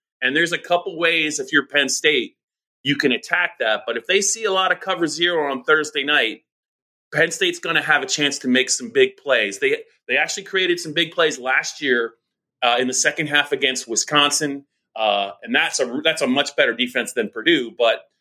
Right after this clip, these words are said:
Purdue is not known for defense. And if they're gonna play cover zero, uh, and James made it sound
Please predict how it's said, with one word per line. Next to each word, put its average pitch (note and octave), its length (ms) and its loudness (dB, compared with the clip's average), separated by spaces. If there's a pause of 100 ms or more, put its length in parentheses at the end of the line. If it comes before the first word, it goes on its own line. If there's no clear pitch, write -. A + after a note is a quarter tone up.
(240)
Purdue G3 340 0
is E3 160 -4
not D#3+ 300 0
known B2 480 -2
for - 180 -16
defense. A#2 540 0
And G#2+ 100 0
if G#2+ 100 -4
they're D3+ 120 -2
gonna G3 160 2
play F#3+ 240 0
cover F3+ 300 0
zero, C3 520 0 (380)
uh, A2+ 200 2
and A2 100 -2
James D#3+ 340 0
made E3+ 160 0
it D3+ 120 -4
sound D3 320 0